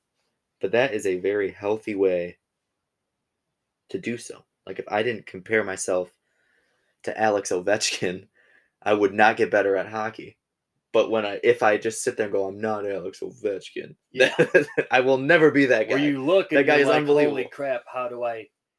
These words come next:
Speaker 2: if I can take one percent of this from
Speaker 1: Yeah,
Speaker 2: him,
Speaker 1: or you watch him.
Speaker 2: I'll be
Speaker 1: Like, my
Speaker 2: better."
Speaker 1: boy's Pavel Datsyuk. He's the greatest of all time. And I love, I, his, he was so smart. And so, uh, when I play hockey, I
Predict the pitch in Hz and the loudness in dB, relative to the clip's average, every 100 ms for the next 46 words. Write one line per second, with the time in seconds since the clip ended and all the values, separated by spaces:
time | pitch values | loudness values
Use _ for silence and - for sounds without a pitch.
0 | _ _ _ - 107 120 120 120 110 120 | _ _ _ -20 -8 -6 -6 -10 -16 -14
1 | 120 110 113 117 120 113 - 117 110 - | -16 -14 -12 -12 -12 -16 -12 -12 -12 -16
2 | 101 98 107 98 - 127 131 - 92 90 | -16 -12 -12 -14 -8 -6 -4 -8 -12 -12
3 | - 139 139 127 110 101 151 226 - 78 | -2 -2 -2 -6 -4 0 -2 -4 -14 -20
4 | _ - 113 104 104 107 101 135 113 101 | _ -10 -10 -10 -12 -8 -6 -4 -4 -6
5 | - 120 113 110 104 120 135 - - _ | -6 -12 -8 -8 -8 -12 -14 -18 -20 _
6 | - - 104 107 110 98 101 107 - 117 | -20 -16 -12 -10 -12 -12 -10 -12 -12 -18
7 | 135 - _ _ - 95 101 104 104 - | -18 -20 _ _ -14 -8 -4 -4 -4 -8
8 | _ _ _ _ _ _ _ _ _ _ | _ _ _ _ _ _ _ _ _ _
9 | 90 101 113 85 101 95 _ - 107 101 | -2 0 0 -4 -12 -16 _ -20 -18 -12
10 | - - 104 98 117 113 - - 104 131 | -10 -8 -10 -6 -6 -6 -10 -4 -2 -2
11 | - _ - 98 - 98 92 90 95 95 | -4 _ -20 -14 -8 -8 -6 -8 -8 -8
12 | 92 - 107 104 107 135 95 90 87 | -10 -4 -4 -2 -4 -4 -8 -8 -8